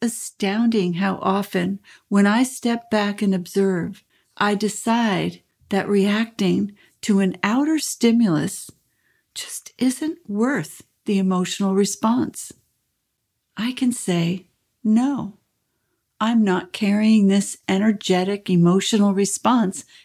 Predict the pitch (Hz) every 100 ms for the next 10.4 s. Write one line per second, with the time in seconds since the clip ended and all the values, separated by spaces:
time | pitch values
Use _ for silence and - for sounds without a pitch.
0 | _ - 190 190 185 - 180 170 170 165
1 | 165 - _ _ _ _ _ _ _ _
2 | _ _ - 294 294 190 175 165 165 -
3 | - _ _ _ _ _ _ _ _ _
4 | _ - 226 294 339 - 233 220 202 190
5 | 196 190 196 190 170 175 - _ _ _
6 | _ _ _ _ - - 269 254 214 -
7 | 185 170 180 - _ _ _ _ 208 -
8 | - - 208 185 - 175 170 175 175 -
9 | 180 190 226 _ _ _ 190 196 196 190
10 | - - -